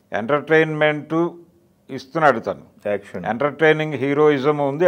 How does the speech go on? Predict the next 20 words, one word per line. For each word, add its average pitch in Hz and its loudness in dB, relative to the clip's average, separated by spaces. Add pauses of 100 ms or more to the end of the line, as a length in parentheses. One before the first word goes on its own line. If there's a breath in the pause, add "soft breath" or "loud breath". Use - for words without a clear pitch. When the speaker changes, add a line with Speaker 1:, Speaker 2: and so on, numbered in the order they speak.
Speaker 1:
ఎమోషనల్ 160 -2
హీరోయిజం 143 0 (140)
ఉంది. 92 -16 (920)
ఈ 127 0 (200)
రెండు 160 6 (180)
ఒకే 175 2
సినిమాలో 160 4 (140)
ప్యాక్ 143 6 (100)
చేయటం 127 -2 (1000)
అనేది 165 4 (220)
డెఫినెట్గా 175 2 (100)
సినిమా 156 4
మీద 165 2
ఎక్స్‌పెక్టేషన్స్ని 165 -4
పెంచింది 131 -4 (320)
ట్రైలర్. 120 0 (680)
అలాగే 151 4 (100)
సైఫ్ 139 0
అలీ 160 0 (100)
ఖాన్. 123 2